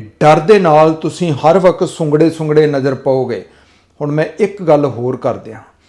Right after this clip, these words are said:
ਤੁਹਾਡਾ ਡਰ ਹੀ ਤੁਹਾਨੂੰ ਪਖੰਡੀ ਸਾਧਾਂ ਦੇ ਖੁਰੜੇ ਕੁੱਟਣ 'ਤੇ ਮਜਬੂਰ ਕਰਦਾ।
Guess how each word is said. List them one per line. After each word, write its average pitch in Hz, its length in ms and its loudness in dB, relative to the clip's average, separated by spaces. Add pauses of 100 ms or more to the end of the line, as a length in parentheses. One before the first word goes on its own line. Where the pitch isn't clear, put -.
(380)
ਤੁਹਾਡਾ 147 400 2
ਡਰ 135 540 0
ਹੀ 160 680 0 (320)
ਤੁਹਾਨੂੰ 156 340 0
ਪਖੰਡੀ 151 560 -4
ਸਾਧਾਂ 151 540 -2
ਦੇ 139 320 -4
ਖੁਰੜੇ 139 360 -4
ਕੁੱਟਣ 135 420 -8
'ਤੇ 139 100 -6
ਮਜਬੂਰ 117 460 -10
ਕਰਦਾ। 117 460 -10